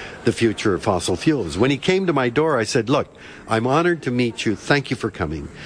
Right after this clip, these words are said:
But before you come in the door to my office, please leave your identity as the C E O of an oil company outside. I want to meet you man to man,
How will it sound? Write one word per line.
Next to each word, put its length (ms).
But 140
before 340
you 120
come 200
in 140
the 100
door 240
to 60
my 240
office, 440
please 500
leave 260
your 180
identity 580
as 140
the 100
C 380
E 60
O 180
of 120
an 100
oil 200
company 480
outside. 540
I 100
want 180
to 40
meet 280
you 140
man 280
to 80
man, 420